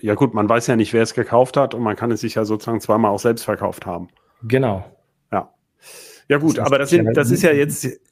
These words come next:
Speaker 1: ebenso spekulativ, also wir wissen es ja nicht im einzelnen Fall, das ist
Speaker 2: Nee,
Speaker 1: ja gerade
Speaker 2: leider
Speaker 1: das
Speaker 2: nicht.
Speaker 1: Tolle an diesen Blockchains, dass man nicht so genau weiß, wer was gekauft hat. <laughs> Darum geht
Speaker 2: Mhm.
Speaker 1: es ja gerade. Ähm,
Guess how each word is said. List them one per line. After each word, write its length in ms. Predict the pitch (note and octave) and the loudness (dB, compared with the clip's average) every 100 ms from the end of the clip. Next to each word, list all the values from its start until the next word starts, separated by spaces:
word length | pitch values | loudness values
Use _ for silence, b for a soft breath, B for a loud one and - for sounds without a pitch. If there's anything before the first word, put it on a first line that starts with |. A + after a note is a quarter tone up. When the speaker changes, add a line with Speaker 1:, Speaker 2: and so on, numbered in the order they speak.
| - | 0
Speaker 1:
ebenso 320 | F3 F3+ D3+ | 2 2 0
spekulativ, 760 | C#3+ D3 D3+ A#2+ A#2+ F3+ F#3 - _ A#2 | 0 0 2 0 0 -2 -4 -6 _ -8
also 260 | - A#2+ | -4 0
wir 120 | B2 C#3+ | 2 4
wissen 240 | F3+ D3+ | 4 4
es 100 | A2 | 4
ja 140 | A2+ | 2
nicht 280 | A2+ C#3 - | 2 -2 -4
im 140 | B2 A#2 | -6 -2
einzelnen 460 | A2+ A2+ B2 A2+ | -2 -2 -2 -4
Fall, 240 | A#2 A#2+ D3 | -2 0 0
das 180 | A#2+ | -2
ist 60 | A#2 | -2
Speaker 2:
Nee, 80 | B2 | -2
Speaker 1:
ja 60 | |
gerade 240 | A#2 A#2+ A#2 | 0 0 2
Speaker 2:
leider 120 | A2+ | 0
Speaker 1:
das 120 | A2 | 0
Speaker 2:
nicht. 340 | - - - _ _ _ | -6 -16 -20 _ _ _
Speaker 1:
Tolle 280 | - G#3+ C#3 | -2 2 2
an 160 | F#2 A2 | 0 -6
diesen 200 | G#2+ A2 | -8 -2
Blockchains, 560 | G#2+ - - D3 C#3 | -2 -2 0 0 0
dass 220 | - A#2 | -2 -2
man 160 | B2 A#2 | -2 0
nicht 140 | E3+ | 0
so 120 | - D3+ | 0 0
genau 300 | A#2 G#2 G#2+ | 2 2 2
weiß, 240 | A2 - | -2 -2
wer 120 | G#2 | -2
was 180 | A2 - | -2 -4
gekauft 500 | A#2 - A2+ - - | -4 0 0 0 -2
hat. 180 | G3+ - - | -4 -4 -2
<laughs> 840 | D4+ - - - - _ _ B2+ - | -2 -2 -6 -8 -8 _ _ -12 0
Darum 220 | B2+ B2 | 0 0
geht 140 | A#2+ | 0
Speaker 2:
Mhm. 60 | A#2 | 0
Speaker 1:
es 80 | A#2+ | 0
ja 100 | G#2+ | -4
gerade. 400 | G2+ G#2 C3+ B B B B B _ C3+ | -4 -6 -6 B B B B B _ -2
Ähm, 520 | B2+ B2+ B2+ A#2+ | 0 0 -2 -10